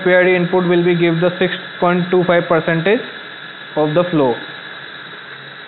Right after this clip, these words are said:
So rest of the calculations in the liter per mi-, uh, liter per minute you can calculate. The H M I display range is three point eight two in the minimum and one,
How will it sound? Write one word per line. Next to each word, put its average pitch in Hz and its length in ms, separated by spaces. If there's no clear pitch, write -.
So 156 100
rest 175 300
of 190 100
the 196 140
calculations 185 640
in 170 160
the 180 80
liter 175 320
per 185 180
mi-, 180 220
uh, 151 720
liter 165 220
per 175 180
minute 180 240
you 175 100
can 165 220
calculate. 170 560
The 165 480
H 165 160
M 185 100
I 190 120
display 180 340
range 180 240
is 175 200
three 175 180
point 175 220
eight 165 300
two 185 220
in 165 160
the 170 80
minimum 170 480
and 160 260
one, 165 220